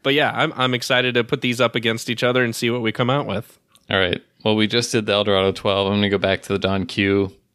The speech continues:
Speaker 2: And this is gonna be really interesting because these rums are so different, right?
Speaker 1: They are. They are.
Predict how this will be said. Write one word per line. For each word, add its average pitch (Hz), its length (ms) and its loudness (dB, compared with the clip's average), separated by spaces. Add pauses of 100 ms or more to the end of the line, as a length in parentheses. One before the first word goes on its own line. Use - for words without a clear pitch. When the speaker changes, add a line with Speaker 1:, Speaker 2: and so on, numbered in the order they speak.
(400)
Speaker 2:
And 120 160 2
this 120 160 2
is 180 120 0
gonna 143 180 2
be 113 120 4
really 107 340 2
interesting 95 480 0
because 92 540 -2 (840)
these 110 220 0
rums 120 240 2
are 101 100 2
so 101 340 0
different, - 760 -6 (140)
right? 101 360 -2 (540)
Speaker 1:
They 113 180 0
are. 95 280 2 (220)
They 101 140 0
are. 95 200 -4